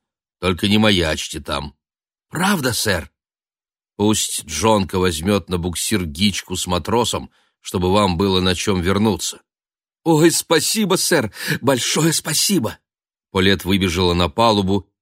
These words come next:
и крикнула матросам, что тоже едет. В своей джонке, покачивавшейся рядом с гичкой, Бабурао приготовил помост для растений. С замиранием сердца Полет смотрела —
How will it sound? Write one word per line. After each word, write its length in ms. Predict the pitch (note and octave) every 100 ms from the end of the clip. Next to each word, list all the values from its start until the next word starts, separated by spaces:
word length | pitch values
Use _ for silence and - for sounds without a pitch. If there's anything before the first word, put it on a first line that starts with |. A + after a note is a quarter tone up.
| -
и 120 | F#2
крикнула 560 | E2 G2+ A#2 F#2+ F#2+ F2+
матросам, 580 | F2+ - A2+ A#2 A2+
что 280 | G#2 - F#2
тоже 360 | - A2 G2 G2
едет. 580 | D#2 E2+ D#2+ C#2+ - _ _ _ _ _ _ _
В 80 | -
своей 480 | - F#2+ F#2+ C#3 D3+
джонке, 600 | F#2 D#2+ B2+ B2+ G#2 G#2
покачивавшейся 1080 | F2 E2 A#2 A2+ - G2 F#2 - G2 E2+ G2
рядом 320 | F#2+ F#2 F2
с 160 | D#2 C#2+
гичкой, 640 | D#2+ C#3+ - B2+ A2+ - _ _ _ -
Бабурао 600 | G#2 G2+ A2+ D3 D#3 C#3
приготовил 640 | A#2+ G#2+ A2 G#2 C3+ A#2
помост 720 | F2+ G#2 F#2 G#2+ A#2+ - - -
для 220 | F2 G2+
растений. 680 | G2 - - D2+ C2 B1+ _ _ _ _ _ _
С 60 | D#2
замиранием 720 | D2 F2+ F#2 F#2 F2 D#2+ D#2
сердца 520 | - G2 F2+ - E2
Полет 360 | D#2 F2 G2 F#2
смотрела — 720 | - E2 - G#2 G#2 F#2